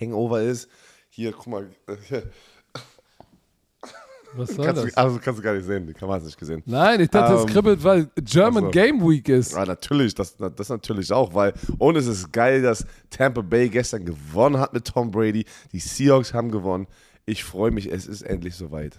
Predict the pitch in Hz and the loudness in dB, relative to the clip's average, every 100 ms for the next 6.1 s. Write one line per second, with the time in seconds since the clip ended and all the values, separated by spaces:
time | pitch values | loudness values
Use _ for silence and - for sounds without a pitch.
0 | _ - 73 - 139 - 90 87 87 85 | _ -16 -14 -14 -6 -2 -2 -4 -10 -10
1 | 85 87 82 82 80 - _ _ _ _ | -8 -8 -6 -8 -10 -18 _ _ _ _
2 | _ _ 101 98 101 104 90 92 120 160 | _ _ -6 0 2 2 0 -4 -2 -4
3 | 185 - _ _ _ - 85 87 78 101 | -4 -10 _ _ _ -18 -12 -6 -6 -4
4 | 107 117 131 - - _ - 71 73 71 | -4 -6 -8 -16 -20 _ -14 -10 -8 -6
5 | 76 80 76 80 76 - 73 90 - 71 | -6 -6 -8 -8 -10 -10 -6 -6 -6 -8